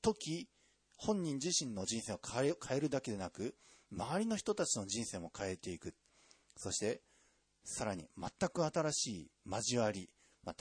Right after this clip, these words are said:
く新しい導きへと入っていく。多くの人たちに、ね、その主の御声に聞き従ったがゆえに、良き影響を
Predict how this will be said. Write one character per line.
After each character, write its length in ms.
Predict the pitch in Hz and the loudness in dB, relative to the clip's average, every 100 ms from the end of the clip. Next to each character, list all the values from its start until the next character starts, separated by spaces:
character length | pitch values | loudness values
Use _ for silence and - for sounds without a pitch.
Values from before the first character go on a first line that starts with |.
| 113 | -4
く 80 | |
新 220 | 107 117 110 | -2 0 0
し 120 | - | -2
い 20 | |
導 340 | 90 90 - 113 | -2 -2 -2 -2
き 140 | 120 | 0
へ 60 | 101 | 0
と 160 | - | 0
入 180 | 104 117 | -2 -2
っ 40 | - | -6
て 120 | 82 | -6
い 60 | |
く。 180 | - 78 - _ _ _ - _ _ - | -8 -10 -14 _ _ _ -20 _ _ -2
多 140 | 117 | 0
く 120 | - | 0
の 80 | 101 | -2
人 180 | - 120 | -2 0
た 140 | 110 | 0
ち 160 | - 143 | 2 0
に、 160 | 85 - _ _ - | -2 -10 _ _ -14
ね、 120 | 85 | -8
そ 420 | - - 190 - | -6 -8 -8 -6
の 200 | 107 98 - - - | -2 -2 -4 -18 -12
主 140 | - - | -4 -2
の 100 | 104 | 0
御 80 | - | -2
声 200 | 127 107 | -2 -2
に 60 | |
聞 180 | - - | 0 0
き 100 | 160 | 4
従 260 | - 165 139 | 4 4 0
っ 80 | 143 | -2
た 120 | - | 0
が 100 | 139 | 2
ゆ 180 | 131 135 | 4 4
え 60 | 120 | 2
に、 160 | 80 - - - _ _ _ _ _ _ _ _ _ _ _ _ _ _ - | -2 -10 -20 -20 _ _ _ _ _ _ _ _ _ _ _ _ _ _ -10
良 120 | 110 | -6
き 220 | - - - | -6 -8 -6
影 220 | 110 101 | -4 -4
響 200 | - 92 | -2 -4
を 240 | 90 95 | -2 -4